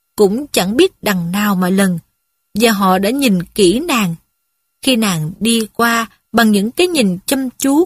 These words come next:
quá mức. Nhưng Sackler chẳng giấu giếm gì cả. Hắn gọi nàng là nhà tôi, mình mình tôi tôi với nàng. Gặp ai cũng hỏi xem nàng đâu, đi tìm nàng khắp nơi và thường kéo nàng ra sân.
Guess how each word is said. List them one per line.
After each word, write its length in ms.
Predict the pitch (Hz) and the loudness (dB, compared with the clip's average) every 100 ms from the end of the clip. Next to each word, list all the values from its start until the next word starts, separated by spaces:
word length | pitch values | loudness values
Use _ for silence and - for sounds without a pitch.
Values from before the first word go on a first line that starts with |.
| - | -2
quá 280 | - 254 320 | -10 -8 -4
mức. 220 | 359 403 _ _ _ _ _ _ _ _ - | -2 -2 _ _ _ _ _ _ _ _ 0
Nhưng 220 | 226 202 | 2 2
Sackler 540 | - 294 247 226 196 - | 0 0 0 2 0 -2
chẳng 340 | 160 185 208 | -4 -2 0
giấu 160 | 247 285 | 0 0
giếm 180 | 254 277 370 | 0 -2 -2
gì 160 | 247 170 208 | -4 -4 -4
cả. 400 | 180 180 277 330 _ _ _ - | -4 -4 -8 -12 _ _ _ -6
Hắn 260 | 269 359 | -4 0
gọi 160 | 262 185 | 2 2
nàng 300 | 202 202 175 | 2 0 -2
là 120 | 180 | -4
nhà 360 | 175 190 175 165 - | -2 -2 -4 -6 0
tôi, 340 | 247 254 262 - _ - | 2 2 0 -4 _ 0
mình 240 | 233 220 | 2 4
mình 220 | 226 208 202 | 4 2 2
tôi 200 | 277 277 | 0 2
tôi 280 | 285 285 240 | 0 2 2
với 100 | 349 | 2
nàng. 360 | 302 214 170 170 _ _ _ _ | 2 -2 -2 -6 _ _ _ _
Gặp 160 | 208 214 | -2 -2
ai 280 | - 226 226 | 0 0 0
cũng 220 | 208 220 | 0 -2
hỏi 200 | 240 185 | 0 0
xem 380 | - 254 233 226 | 0 0 -2 -2
nàng 260 | 202 165 165 | -2 -2 0
đâu, 300 | 214 247 240 - _ _ _ - | 2 2 0 -6 _ _ _ -2
đi 140 | 294 | 0
tìm 260 | 269 214 196 | 2 2 2
nàng 280 | 196 165 | 0 -2
khắp 200 | - 339 - | -2 -2 -2
nơi 380 | 262 277 285 277 - _ - | -2 2 2 0 -4 _ -6
và 180 | 196 202 | -2 0
thường 260 | 214 202 165 | 0 0 0
kéo 260 | 196 233 | -2 -2
nàng 340 | 320 254 170 165 | -4 -4 -4 -4
ra 160 | 214 214 | -4 -2
sân. 340 | - 247 240 | 0 0 -2